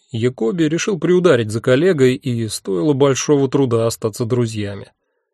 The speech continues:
"Почему ты до сих пор не замужем?" спрашивает мама. Что ей ответить? Свобода?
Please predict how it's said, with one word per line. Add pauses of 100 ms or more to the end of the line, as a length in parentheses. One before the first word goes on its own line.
(280)
"Почему
ты
до
сих
пор
не
замужем?" (100)
спрашивает
мама. (540)
Что
ей
ответить? (200)
Свобода?